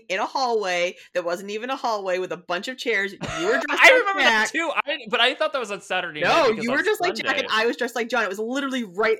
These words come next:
Speaker 1: after the dating
Speaker 2: But
Speaker 1: game
Speaker 2: why
Speaker 1: on Sunday.
Speaker 2: Oh my God, you're right.
Speaker 1: Yep.
Speaker 2: Wow.
Speaker 1: Yep.
Speaker 2: So those panels we did, the ones that we were on with, 'cause it was that same night that we were on those panels. So was that on Sunday also?
Speaker 1: It must have been, 'cause we must have been dressed like Jack and John.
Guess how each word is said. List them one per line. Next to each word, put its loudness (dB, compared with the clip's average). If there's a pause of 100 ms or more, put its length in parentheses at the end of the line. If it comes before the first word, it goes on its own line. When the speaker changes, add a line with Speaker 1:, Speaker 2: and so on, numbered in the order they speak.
Speaker 1:
after 0
the -8
dating -2
Speaker 2:
But 0
Speaker 1:
game -6
Speaker 2:
why 4
Speaker 1:
on 4
Sunday. -8 (220)
Speaker 2:
Oh -6
my -10
God, -4 (180)
you're -16
right. -2 (120)
Speaker 1:
Yep. -6 (600)
Speaker 2:
Wow. -8
Speaker 1:
Yep. -18
Speaker 2:
So -2
those -4
panels -4
we -8
did, -6
the -10
ones -12
that -8
we -14
were -10
on -8
with, -14 (440)
'cause -12
it -8
was -14
that -2
same -8
night -10
that -8
we -12
were -8
on -8
those -12
panels. -12
So -16
was -16
that -4
on -8
Sunday -10
also? -14
Speaker 1:
It 0
must -2
have -2
been, -4
'cause -6
we -2
must -2
have -10
been -6
dressed -10
like -10
Jack -6
and -14
John. -10